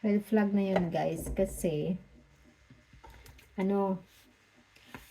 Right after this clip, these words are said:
pag ang afam nagpapadala ng gamit sa inyo, wala na kayong babayaran kasi pag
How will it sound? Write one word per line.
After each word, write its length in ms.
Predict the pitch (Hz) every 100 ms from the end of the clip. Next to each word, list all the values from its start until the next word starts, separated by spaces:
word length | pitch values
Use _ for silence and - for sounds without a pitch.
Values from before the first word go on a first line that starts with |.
| - _ -
pag 160 | 214 214
ang 200 | 254 302
afam 480 | - 233 170 175
nagpapadala 760 | 185 185 202 208 214 226 226 220
ng 400 | 214 214 214 208 202 - - -
gamit 480 | 185 208 202 208 196
sa 160 | - 196
inyo, 560 | 185 185 175 160 165 170 - - - - _ - - - - _ _ - -
wala 280 | 226 214 220
na 160 | 220
kayong 320 | 233 226 214 202
babayaran 680 | 190 190 190 175 175 180 185
kasi 200 | 190 208
pag 240 | 196 190